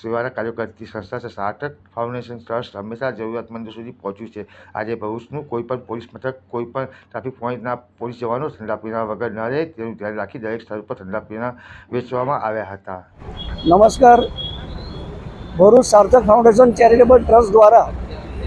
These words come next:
Speaker 2: આજે જે ભરૂચનો પોલીસ સ્ટાફ છે, જે ટ્રાફિક કંટ્રોલ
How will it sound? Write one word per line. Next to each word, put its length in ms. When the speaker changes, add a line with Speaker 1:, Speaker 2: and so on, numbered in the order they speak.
Speaker 2:
આજે 220
જે 120
ભરૂચનો 560
પોલીસ 280
સ્ટાફ 360
છે, 160
જે 180
ટ્રાફિક 460
કંટ્રોલ 320